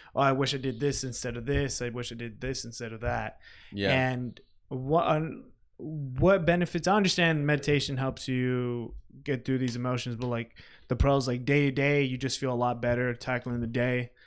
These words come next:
Speaker 1: When, when you meditate, you just feel a lot better.
Speaker 2: Yeah,
Speaker 1: the pros
Speaker 2: I,
Speaker 1: of meditation,
Speaker 2: yeah, I feel
Speaker 1: essentially.
Speaker 2: like, yeah, I feel like it, it lets me have that, like, reset button. That reset
Speaker 1: Mm-hmm.
Speaker 2: button is available at any time. Like, if I'm meditating as a habit,
Speaker 1: Okay.
Speaker 2: then like I, like I said earlier, like,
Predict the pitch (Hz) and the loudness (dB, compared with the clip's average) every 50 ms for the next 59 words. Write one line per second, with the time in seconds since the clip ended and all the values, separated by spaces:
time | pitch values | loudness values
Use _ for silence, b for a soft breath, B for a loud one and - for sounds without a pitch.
0 | b b b b b b b - - _ - - 123 135 131 135 139 143 135 131 | b b b b b b b -20 -16 _ -10 -2 0 2 2 2 2 0 0 0
1 | 139 139 139 139 139 135 135 - - 135 131 131 127 123 123 127 - - - 131 | 0 2 2 2 2 0 0 -2 0 0 0 0 0 -2 -2 -4 -4 -4 -4 -4
2 | 120 117 117 113 113 120 135 131 127 131 131 131 131 127 - _ _ _ - - | -2 -2 -4 -4 -4 -2 -2 -2 0 0 -2 -2 -4 -6 -10 _ _ _ -20 -20
3 | - - - 120 147 165 143 - 131 - - 139 135 123 120 113 117 120 113 117 | -12 -8 -4 -2 -2 -2 0 -2 -4 -2 0 0 2 2 0 -2 -4 -4 -4 -4
4 | 120 - - 120 117 - - 113 120 143 135 101 101 98 - 135 135 131 123 - | -6 -6 -6 -6 -6 -6 -6 -2 2 4 4 4 4 2 -2 0 0 0 0 0
5 | 110 92 82 - 95 107 - 139 131 123 - 107 95 85 95 95 98 98 98 - | -2 -2 -2 -4 -6 -4 -4 -2 -2 -2 -2 -2 -2 -2 0 0 0 0 -2 -4
6 | - 104 101 95 95 92 - - - 87 98 95 95 95 92 82 95 92 73 64 | -6 -4 -4 -2 -4 -4 -8 -12 -16 -10 -6 -2 -2 -2 -2 -2 -2 -4 -4 -2
7 | 85 85 87 87 - - 76 87 98 98 95 - - 92 82 82 - 92 78 87 | -4 -6 -6 -8 -12 -16 -12 -8 -8 -6 -6 -4 -4 -4 -4 -2 -4 -4 -4 -4
8 | 95 90 87 - - - 98 95 92 95 110 117 - 123 104 143 123 104 90 95 | -6 -10 -10 -12 -6 -2 -2 -2 0 0 -2 -2 0 0 0 0 0 0 0 0
9 | 101 95 90 92 87 95 95 98 95 90 87 80 - - 92 90 85 - - 80 | -4 -6 -6 -4 -2 0 0 0 0 -2 -4 -6 -6 -8 -8 -8 -10 -10 -12 -12
10 | 78 71 - - - - - 95 - 98 107 107 107 104 104 107 110 - 120 110 | -12 -14 -16 -16 -16 -10 -10 -10 -6 -4 -4 -2 0 0 0 0 0 -2 -2 -2
11 | 113 107 98 92 90 87 - 90 95 101 123 123 - - 135 120 117 117 117 117 | -2 -4 -4 -6 -6 -6 -4 -4 -4 -4 -4 -6 -6 -8 -10 -8 -8 -10 -10 -12
12 | - - - - 95 107 104 101 101 107 - 110 107 - - 110 113 117 120 110 | -14 -18 -18 -8 -6 -4 -2 0 0 2 2 0 -2 -2 0 -2 0 0 0 -2
13 | 98 - 117 101 95 101 110 120 127 139 127 98 98 92 90 - | -4 -2 -2 -2 0 -2 -2 -2 -4 -6 -4 -4 -4 -4 -4 -6